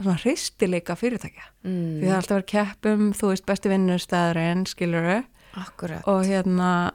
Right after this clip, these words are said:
Speaker 1: að, að það eru fyrirmyndavinnustaðir og, og alls konar og fólk fær viðurkenningu fyrir fyrirtæki sitt ef það gengur vel reksturinn fjárhagslega, en ætti ekki að fá viðurkenningu fyrir að, að hlúa vel að heilsu starfsmanna.
Speaker 2: Jú,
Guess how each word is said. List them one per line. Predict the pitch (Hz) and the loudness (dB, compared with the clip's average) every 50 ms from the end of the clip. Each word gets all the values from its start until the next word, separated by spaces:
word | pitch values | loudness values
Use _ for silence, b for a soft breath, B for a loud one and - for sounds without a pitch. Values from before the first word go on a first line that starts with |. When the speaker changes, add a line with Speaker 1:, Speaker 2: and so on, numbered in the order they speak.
| _ - | _ -6
Speaker 1:
að, | - 180 180 175 170 170 175 - - _ | -4 -2 0 0 0 -2 -4 -6 -8 _
að | - 196 196 | -12 -12 -10
það | - - 185 180 175 | -6 -4 -2 -2 0
eru | 175 180 175 185 - | 0 -2 -2 -4 -6
fyrirmyndavinnustaðir | - - - 202 190 185 180 175 170 175 170 170 170 170 - - 170 170 165 165 170 165 165 156 | -6 -2 0 0 2 2 0 0 0 -2 -2 -2 -2 -4 -4 -6 -4 -4 -2 -2 -2 -2 -4 -4
og, | 147 - - - | -6 -8 -10 -10
og | - 165 - - _ - | -10 -8 -8 -10 _ -10
alls | - 180 - - | -10 -10 -8 -8
konar | - 170 170 170 175 - 180 | -8 -6 -6 -4 -4 -4 -6
og | 175 - - | -6 -8 -8
fólk | - - 185 175 - - | -6 -4 -4 -4 -4 -6
fær | - 180 175 175 175 - _ b b b b b | -8 -6 -6 -6 -8 -10 _ b b b b b
viðurkenningu | 175 196 208 214 208 - 196 180 180 175 185 | 0 2 2 2 0 -2 -6 -6 -6 -6 -6
fyrir | 175 180 185 | -6 -6 -6
fyrirtæki | 170 - 190 190 - - 175 - 175 | -4 -4 -4 -4 -4 -6 -6 -6 -6
sitt | - 165 170 - | -6 -6 -6 -6
ef | 175 170 | -6 -6
það | 170 170 | -6 -6
gengur | - 180 180 175 170 165 | -6 -4 -4 -4 -4 -2
vel | 180 180 175 170 | -2 -2 0 0
reksturinn | 170 185 196 - - - 185 175 165 | -2 -4 -4 -6 -6 -4 -2 -2 -2
fjárhagslega, | - - 160 170 185 226 233 - 294 302 302 302 - - _ _ B B B B B B B B B B B | -2 -2 0 0 0 -2 -2 0 0 2 2 2 0 -4 _ _ B B B B B B B B B B B
en | - 196 | 0 0
ætti | 190 220 240 240 - 254 233 | 2 2 0 -2 0 -2 0
ekki | 208 | 0
að | 202 | 0
fá | 220 214 202 | 0 0 2
viðurkenningu | 208 240 262 277 269 - 214 208 196 196 | 2 2 2 2 0 0 0 -2 -2 -2
fyrir | 190 220 233 226 208 202 | -2 -2 0 0 0 0
að, | 196 196 190 196 - - | 0 0 0 -2 -2 -2
að | 190 190 185 185 - - | 0 0 0 0 -2 0
hlúa | 226 233 233 214 | 2 2 2 2
vel | 208 214 208 196 | 2 0 0 0
að | 185 165 | 0 0
heilsu | 208 240 349 370 - - - 185 | 0 0 0 0 -4 -6 -6 -6
starfsmanna. | - - 180 - - - 160 135 135 147 - - - _ _ _ _ - | -6 -6 -8 -8 -6 -6 -6 -4 -6 -6 -8 -12 -16 _ _ _ _ -4
Speaker 2:
Jú, | 202 214 214 175 | -2 -2 -2 -2